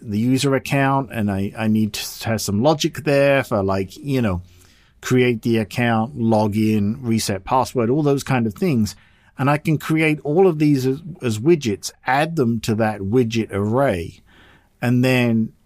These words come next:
just display the appropriate one that I need for the given circumstance. And, and this works beautifully. And again, like I say, you don't have to have miles and miles of blueprint code to make this work, because you can just loop through it every time.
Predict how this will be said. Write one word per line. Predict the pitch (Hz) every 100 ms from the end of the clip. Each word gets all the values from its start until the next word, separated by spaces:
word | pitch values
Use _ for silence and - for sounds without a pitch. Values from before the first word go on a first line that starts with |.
| _ _ _
just | - 147 -
display | 135 - 147 151
the | 123
appropriate | 131 - 143 139 117
one | 120 123
that | 123 120
I | 113
need | 110 123 139
for | 123
the |
given | 110 123 117
circumstance. | 107 151 143 110 - 104 80 - -
And, | 131 123
and | 151 123 113 104
this | 127 - - _ _
works | 113 117 101
beautifully. | 180 180 117 95
And | 92 101
again, | 117 139 110
like | 95 113
I | 110
say, | - 131 90 - _ _ _ _
you | 120 127
don't | 143
have | 117 139
to | 131
have | 120 107
miles | 107 107 110 113 107 104
and | 104 98
miles | 98 101 101 98
of | 98 87
blueprint | 123 127 - 107 -
code | - 104 98 101 107
to | - 107
make | 101 -
this | 98 -
work, | 185 185 175
because | - - 113
you | 113
can | 110 110
just | 117
loop | 110 107 107
through | - - 107
it | 92 87
every | 90 90
time. | 87 - 101 -